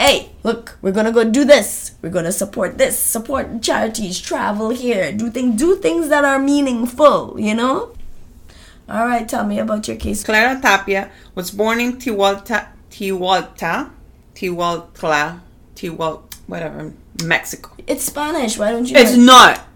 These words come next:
Speaker 2: They have a, a bunch of
Speaker 1: <laughs>
Speaker 2: Indian names or Azteca names or whatever names that are very hard to pronounce.
Speaker 1: Okay.
Speaker 2: So, <laughs> no.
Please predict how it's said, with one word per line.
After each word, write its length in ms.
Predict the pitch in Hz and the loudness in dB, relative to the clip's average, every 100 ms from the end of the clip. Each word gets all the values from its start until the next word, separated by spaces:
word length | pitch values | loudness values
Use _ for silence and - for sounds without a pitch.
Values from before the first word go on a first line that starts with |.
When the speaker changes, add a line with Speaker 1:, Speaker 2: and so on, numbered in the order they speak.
| - - - | -20 -10 4
Speaker 2:
They 180 | 226 247 | 6 6
have 160 | 254 | 4
a, 80 | 247 - - - 311 | 0 -4 -20 -12 -2
a 180 | 381 - 311 | 6 8 10
bunch 300 | 277 330 330 | 10 8 6
of 120 | 294 | 8
Speaker 1:
<laughs> 80 | 294 | 8
Speaker 2:
Indian 380 | 311 330 302 302 | 10 10 10 8
names 480 | 302 294 240 247 240 | 8 8 6 2 0
or 200 | 220 220 | 4 6
Azteca 580 | 214 202 - 269 302 269 | 6 4 2 4 4 4
names 420 | 262 233 226 226 | 2 2 0 0
or 160 | 214 214 | 2 2
whatever 380 | 214 233 262 277 | 4 4 4 4
names 400 | 254 220 214 220 | 4 4 2 4
that 140 | 208 | 4
are 80 | 208 | 4
very 460 | 196 208 285 302 302 | 2 4 8 8 8
hard 300 | 277 247 247 | 6 4 0
to 100 | 277 | -6
pronounce. 640 | - 233 196 165 120 - | 0 2 4 2 0 -6
Speaker 1:
Okay. 800 | 196 208 - 247 185 - 226 - - - - | -6 -4 0 0 0 -4 -6 -6 -10 -20 -12
Speaker 2:
So, 240 | - - | 0 4
<laughs> 1500 | 415 359 - - - 539 539 466 - 698 - 427 392 - 392 | 4 2 -4 -2 6 8 10 8 6 2 -4 0 2 6 4
no. 480 | 262 254 269 262 - | 4 4 6 6 2